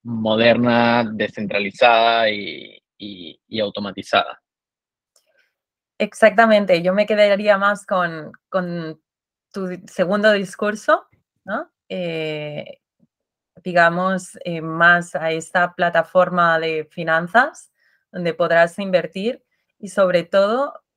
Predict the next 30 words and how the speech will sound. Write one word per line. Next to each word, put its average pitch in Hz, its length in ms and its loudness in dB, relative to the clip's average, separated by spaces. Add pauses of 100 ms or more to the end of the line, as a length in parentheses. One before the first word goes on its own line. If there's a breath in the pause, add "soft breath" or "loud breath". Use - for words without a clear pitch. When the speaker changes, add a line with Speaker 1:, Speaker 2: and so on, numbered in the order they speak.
(120)
Speaker 2:
para 165 520 0
que, 165 160 -8
por 175 200 -6
un 180 160 -4
lado, 196 280 2
pues, 185 260 -8
los 175 240 -4
desarrolladores 170 1000 0
nos 180 360 -8
entregarán, 165 680 0
pues, 165 220 -12
sus - 220 -14
cuentas, 175 720 -2
eh, 147 360 -12
re-, 151 300 -12
de 151 340 -10
la 147 140 0
registradora 156 880 2
de 175 100 2
su - 180 -14
proyecto 175 600 -2 (360 soft breath)
y 202 120 -10
podrá 180 360 6
pedir 202 320 -4
un 190 140 -4
crédito 175 420 -2
al 170 120 0
instante, 143 600 -14 (260)
¿vale? 160 280 -8
Entonces, 160 720 -4